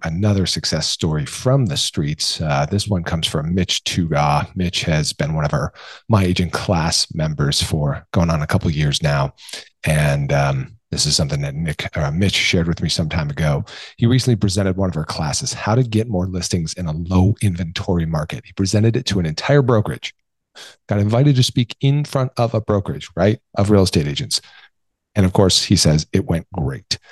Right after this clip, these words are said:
Since then, he's been asked to return to that brokerage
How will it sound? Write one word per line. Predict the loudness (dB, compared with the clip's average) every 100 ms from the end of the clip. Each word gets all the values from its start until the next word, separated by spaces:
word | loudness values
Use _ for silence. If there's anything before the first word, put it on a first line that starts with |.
| -20 -4
Since | 0 2 2
then, | 2 2
he's | 0 0
been | -2 0
asked | -2 0 0 -4 -16 -2
to | 2
return | 2 0 2 2 2 0
to | 2 4
that | 4 2
brokerage | -2 0 -2 -4